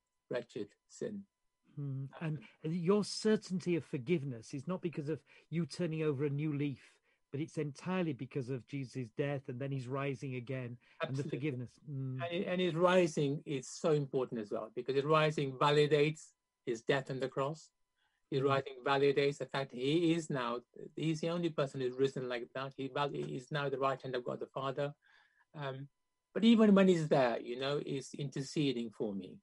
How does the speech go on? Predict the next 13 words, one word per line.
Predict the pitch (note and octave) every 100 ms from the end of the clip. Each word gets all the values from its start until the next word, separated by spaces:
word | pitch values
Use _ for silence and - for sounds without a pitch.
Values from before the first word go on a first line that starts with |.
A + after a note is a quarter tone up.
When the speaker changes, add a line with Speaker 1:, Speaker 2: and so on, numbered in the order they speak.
| -
Speaker 1:
You | A2+
know, | - A#2
he's, | B2+ C#3 - _ _ _ _ _ _ -
um, | B2+ A#2+ B2 - _
he's, | C#3 C3 - - -
he's | C#3 C3
working | C3 D3+ D#3 D#3 D3 C#3 - _ _ _ _ _ -
all | E3 D3+
the | C#3+
time | C3+ C3 A#2
on | A#2+ A#2+
my | A#2
behalf. | G#2+ G#2 - G2 G2